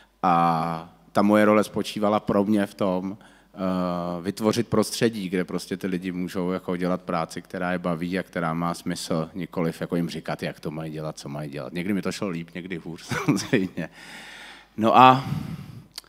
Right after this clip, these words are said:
proč jsem odešel, to je složitá otázka. Ta cesta svobody v práci mě prostě zavedla do mýho nitra a do mý vlastní vnitřní svobody.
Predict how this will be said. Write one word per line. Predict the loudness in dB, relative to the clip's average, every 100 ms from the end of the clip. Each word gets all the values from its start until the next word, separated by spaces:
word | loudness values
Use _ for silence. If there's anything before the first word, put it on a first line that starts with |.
| _ -20 _
proč | -4 4
jsem | 6 6
odešel, | 6 6 4 2 2
to | 0
je |
složitá | -2 -2 -2 2 4
otázka. | 4 4 2 2 -4
Ta | -2
cesta | -4 0 2
svobody | 2 -2 -2 0 0 0
v |
práci | 2 4 4 2 -4
mě | -4
prostě | -6 -6 -2
zavedla | 0 0 2 2
do | 4
mýho | 4 4 4
nitra | 4 2 2 4 2
a | 0
do | -2
mý | -4 -4
vlastní | -2 -4 -4 -4 -4
vnitřní | -4 -6 -4 -4 -4
svobody. | -2 0 2 4 4